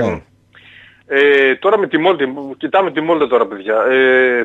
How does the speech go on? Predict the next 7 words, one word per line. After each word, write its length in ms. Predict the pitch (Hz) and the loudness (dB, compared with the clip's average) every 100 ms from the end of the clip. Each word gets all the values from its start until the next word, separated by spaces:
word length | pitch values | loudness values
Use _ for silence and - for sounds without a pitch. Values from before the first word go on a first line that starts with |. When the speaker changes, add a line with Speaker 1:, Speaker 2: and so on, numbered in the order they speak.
| - | -2
Speaker 2:
πενήντα 340 | 160 185 160 | -2 0 -2
πενήντα 280 | 165 170 156 | 0 -2 -2
πιστεύω 320 | - 151 127 | -2 -4 -2
είναι 320 | 127 120 117 117 | -2 -2 -2 -2
μοιρασμένες 560 | 120 113 139 156 127 | 0 -2 -2 -4 -4
οι 480 | 131 117 110 107 107 | -4 -4 -4 -6 -10
πιθανότητες. 680 | 101 127 110 165 175 262 | -6 -4 -2 -2 -4 -6